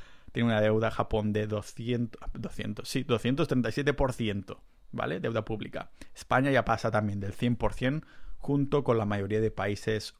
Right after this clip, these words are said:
occidentales. ¿Os dais cuenta, no? Acabamos de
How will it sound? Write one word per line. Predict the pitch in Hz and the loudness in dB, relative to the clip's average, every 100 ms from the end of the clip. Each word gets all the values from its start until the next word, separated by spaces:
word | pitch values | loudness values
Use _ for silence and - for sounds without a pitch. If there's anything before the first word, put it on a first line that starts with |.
| - | -6
occidentales. | 117 - - 110 101 101 104 - - - - - - - - - | -6 -4 -4 -2 -2 -2 -4 -4 -12 -16 -18 -18 -16 -18 -18 -12
¿Os | - 123 | 0 2
dais | 156 | 2
cuenta, | - 127 110 104 | 4 2 2 -2
no? | - | -4
Acabamos | 170 104 120 139 | -4 0 2 2
de | 127 139 | 2 0